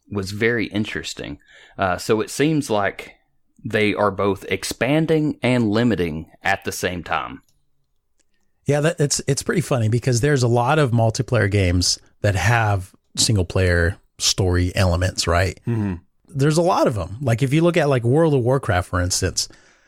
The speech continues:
Speaker 2: you know, there's, it's a giant multiplayer game, massively multiplayer online role-playing game, right? But you have this story that you as a player play through. But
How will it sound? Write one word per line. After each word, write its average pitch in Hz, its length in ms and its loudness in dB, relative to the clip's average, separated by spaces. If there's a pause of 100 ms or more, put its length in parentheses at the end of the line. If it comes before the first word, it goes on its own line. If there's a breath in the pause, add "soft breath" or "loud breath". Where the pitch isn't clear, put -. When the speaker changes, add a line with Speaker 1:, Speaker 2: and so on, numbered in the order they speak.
(220 soft breath)
Speaker 2:
you 113 80 4
know, 107 120 4
there's, 117 420 0
it's 113 140 0
a 117 60 2
giant 110 440 2
multiplayer 95 520 0
game, 104 380 2
massively 98 400 2
multiplayer 90 540 2
online 85 280 2
role-playing 90 360 0
game, - 160 -8
right? 95 200 0 (600 loud breath)
But 180 200 2
you 143 140 4
have 135 320 2
this 143 180 2 (240)
story 165 580 2
that 110 180 2
you 147 520 4
as 113 340 2
a 107 100 2
player 151 400 2
play 160 280 0
through. - 300 -10 (400)
But 247 320 -2